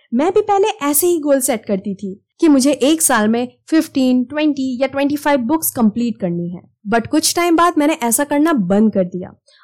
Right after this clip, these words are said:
अगर आप भी ऐसा कर रहे हो, तो आप एक बहुत बड़े लूप होल में फंसते चले जा रहे हो। और वो कैसे, ये समझने के लिए आपको सेल्फ हेल्प इंडस्ट्री को समझना होगा। सेल्फ हेल्प इंडस्ट्री बिलियन डॉलर की है।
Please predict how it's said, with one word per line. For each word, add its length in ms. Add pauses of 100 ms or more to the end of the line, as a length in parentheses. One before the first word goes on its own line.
अगर 320
आप 200
भी 320
ऐसा 220
कर 300
रहे 300
हो, 260 (240)
तो 80
आप 440
एक 160
बहुत 240
बड़े 320
लूप 420
होल 120
में 140
फंसते 480
चले 300
जा 180
रहे 160
हो। 200 (320)
और 120
वो 260
कैसे, 460 (260)
ये 180
समझने 500
के 120
लिए 100 (140)
आपको 260
सेल्फ 380
हेल्प 260
इंडस्ट्री 420
को 100
समझना 440
होगा। 420 (1160)
सेल्फ 360
हेल्प 140 (100)
इंडस्ट्री 420
बिलियन 500
डॉलर 280
की 240
है। 140